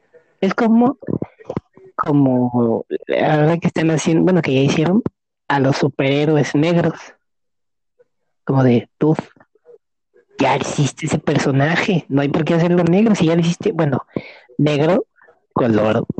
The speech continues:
oscuro para que no se ofendan, ¿ves?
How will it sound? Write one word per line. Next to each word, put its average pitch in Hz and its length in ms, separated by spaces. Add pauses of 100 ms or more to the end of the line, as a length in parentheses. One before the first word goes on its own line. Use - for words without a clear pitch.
(180)
oscuro 147 640
para 120 180
que - 200
no - 140
se - 60
ofendan, 151 420 (300)
¿ves? - 260